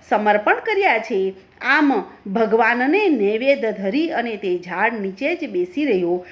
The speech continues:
ઠંડીના લીધે રાત્રે તેને નિંદ્રા પણ ન આવી. આમ કુદરતી રીતે તેને અગિયારસના દિવસે જાગરણ પણ થઈ ગયું અને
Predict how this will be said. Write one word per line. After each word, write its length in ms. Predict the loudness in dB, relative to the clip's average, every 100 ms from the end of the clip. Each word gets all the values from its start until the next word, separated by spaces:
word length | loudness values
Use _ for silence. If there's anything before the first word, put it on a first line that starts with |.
| -16 0
ઠંડીના 580 | 2 2 2 2 2 2
લીધે 420 | 0 -2 -2 0
રાત્રે 440 | 0 -2 -4 -6
તેને 300 | -4 -2 0
નિંદ્રા 440 | 0 0 0 0 0
પણ 240 | 0 -2
ન 240 | -2 -4
આવી. 500 | -4 -2 0 -2 -4 -10 -14 -6
આમ 300 | 0 0 0 -2
કુદરતી 640 | -2 0 0 0 -2 -2
રીતે 360 | -4 -4 -4 -2
તેને 400 | -2 -4 -4 -6
અગિયારસના 680 | -4 0 2 0 -2 -6
દિવસે 560 | -6 -4 -4 -2 -2 -2 -4 -14 -10
જાગરણ 600 | 0 2 2 0 0 0 -2
પણ 220 | -4 -4
થઈ 260 | -4 -4
ગયું 400 | 2 6 6 6
અને 220 | 2 0